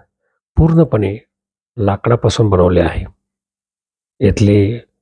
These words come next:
गणपतीची मूर्ती स्वयंभू आहे. चिंता हरणारा चिंतामणी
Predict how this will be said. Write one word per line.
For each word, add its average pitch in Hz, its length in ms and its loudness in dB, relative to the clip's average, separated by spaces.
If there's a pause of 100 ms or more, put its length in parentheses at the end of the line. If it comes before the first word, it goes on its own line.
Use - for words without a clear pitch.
(560)
गणपतीची 117 560 -2
मूर्ती 98 500 0 (440)
स्वयंभू 113 580 0
आहे. 90 300 -2 (1600)
चिंता 120 400 0
हरणारा 113 640 0 (680)
चिंतामणी 104 680 0